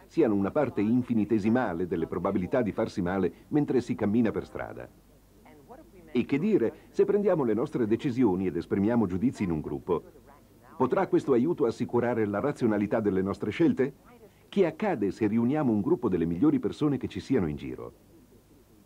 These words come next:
Nel millenovecentosessanta il presidente John Kennedy diede il via alla disastrosa invasione della Baia dei Porci a Cuba. Fidel Castro e il suo governo diedero grande risonanza alla sconfitta dell'invasione.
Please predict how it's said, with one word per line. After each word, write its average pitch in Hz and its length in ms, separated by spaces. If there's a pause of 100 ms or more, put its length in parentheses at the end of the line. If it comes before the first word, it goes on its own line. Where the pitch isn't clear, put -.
(560)
Nel 139 240
millenovecentosessanta 139 1080
il 123 80
presidente 127 560
John 123 200
Kennedy 117 400
diede 131 220
il 117 100
via 110 220
alla 98 140
disastrosa 117 580
invasione 107 460
della 87 240
Baia 104 260
dei 92 160
Porci 113 400
a 64 60
Cuba. 80 340 (840)
Fidel 160 260
Castro 135 380
e 117 40
il 110 40
suo 123 180
governo 131 380
diedero 139 360
grande 156 320
risonanza 113 500
alla 107 120
sconfitta 135 500
dell'invasione. 85 800